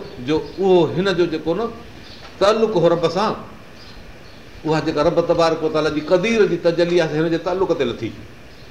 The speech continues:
پوءِ هن جو پڇڻ ڄڻ الله جو پڇڻ هو، الله جو ڪنهن ٻار کان ڳالهائي، ائين ٿي ويو. مسئلو ايترو آهي، تمام آسان مسئلو آهي. ڪرامت ان کي چئبو آهي، جو رب تبارڪ و تعاليٰ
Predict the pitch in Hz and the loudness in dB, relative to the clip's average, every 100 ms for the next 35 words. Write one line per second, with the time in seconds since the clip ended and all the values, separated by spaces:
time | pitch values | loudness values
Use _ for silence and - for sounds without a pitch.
0 | - - - - - - - - - 117 | -20 -20 -20 -20 -20 -20 -20 -20 -6 0
1 | 170 220 208 196 214 202 202 196 190 202 | 4 6 6 4 0 0 0 0 2 4
2 | 196 180 170 165 151 104 - - - - | 4 2 -2 0 0 0 -6 -12 -18 -20
3 | - 165 190 180 180 170 170 170 160 165 | -2 4 4 4 0 -2 0 0 0 2
4 | 165 165 175 175 - - - - - - | 2 2 0 0 -8 -18 -20 -20 -20 -20
5 | - 226 220 - - - - - 147 143 | -10 -8 -8 -12 -16 -18 -18 -8 -4 -2
6 | 104 101 104 160 139 127 123 85 95 - | -4 -6 -4 -4 -2 -4 -4 -6 -6 -6
7 | 110 - - 69 60 - - - - - | -8 -8 -10 -10 -12 -16 -18 -18 -18 -20
8 | - - - 139 160 165 - 139 151 - | -20 -20 -4 2 2 2 -2 -4 -4 -6
9 | - - - - - - - - - - | -12 -14 -16 -16 -20 -20 -20 -20 -20 -6
10 | 123 160 170 175 175 175 165 160 156 160 | 4 4 4 0 2 2 0 -2 0 0
11 | 156 | 0